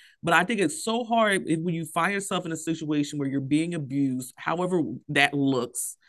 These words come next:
to actually go out and, and as a regular person, go out and still be normal on the face. Not to mention that this is, you know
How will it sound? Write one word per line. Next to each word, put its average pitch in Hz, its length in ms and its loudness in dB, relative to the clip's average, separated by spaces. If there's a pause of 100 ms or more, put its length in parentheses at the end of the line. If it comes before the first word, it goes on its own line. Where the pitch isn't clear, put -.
(380)
to 175 140 2
actually 170 300 2
go 165 160 2
out 147 280 4
and, 143 260 0
and 131 500 0 (1300)
as 175 140 4
a 143 80 4
regular 156 320 8
person, 143 420 0
go 165 160 4
out 147 160 6
and 143 100 -2
still 151 260 2
be 139 540 0
normal 151 640 4
on 135 120 -2
the 131 80 -2
face. - 580 -2 (300)
Not 247 220 4
to - 80 2
mention 247 300 0
that 196 160 4
this 220 160 2
is, 196 160 -2
you 196 100 -2
know 147 340 4